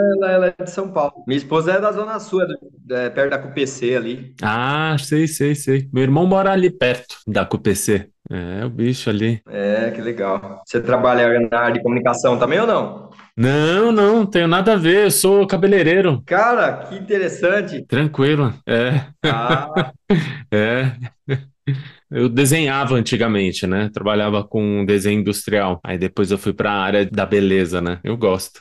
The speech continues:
Speaker 1: Ô, que legal.
Speaker 2: E você? Como é que chegou nas medicinas sagradas? Conta um pouco da sua história.
Speaker 1: Ó, vou contar um pouco da minha história.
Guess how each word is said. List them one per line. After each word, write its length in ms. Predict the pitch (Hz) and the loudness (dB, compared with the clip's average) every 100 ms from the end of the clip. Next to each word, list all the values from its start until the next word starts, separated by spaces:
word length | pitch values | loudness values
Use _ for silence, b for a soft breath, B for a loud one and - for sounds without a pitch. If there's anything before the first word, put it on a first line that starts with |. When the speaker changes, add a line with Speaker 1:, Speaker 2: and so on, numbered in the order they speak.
| 117 | -8
Speaker 1:
Ô, 440 | 117 139 156 156 | -4 -2 -2 -4
que 120 | - | -6
legal. 420 | 143 151 139 131 139 143 - - _ | -6 -6 0 0 0 -4 -10 -18 _
Speaker 2:
E 80 | 190 | 0
você? 600 | 196 202 202 214 233 170 - | 2 2 4 4 4 0 0
Como 180 | 135 165 | 2 2
é 80 | |
que 120 | 190 160 | 2 0
chegou 460 | - 160 123 175 | 0 0 2 2
nas 180 | 160 131 | 2 2
medicinas 560 | 143 143 - 151 147 127 | 2 2 0 0 2 0
sagradas? 840 | 135 113 127 151 143 107 - - | 0 0 0 0 0 0 -2 -6
Conta 260 | 135 147 147 | -4 -2 -2
um 100 | 135 | 0
pouco 220 | 147 139 | 0 0
da 140 | 127 | 0
sua 180 | 131 135 | 0 -2
história. 500 | 120 - 127 143 131 - | -2 0 0 2 0 0
Speaker 1:
Ó, 220 | 135 139 | 2 2
vou 120 | 117 | -2
contar 380 | 127 135 135 127 | -4 -4 -2 -2
um 120 | 135 | -2
pouco 180 | 131 131 | -4 -6
da 80 | 127 | -6
minha 160 | 131 | -6
história. 220 | 135 - | -8 -12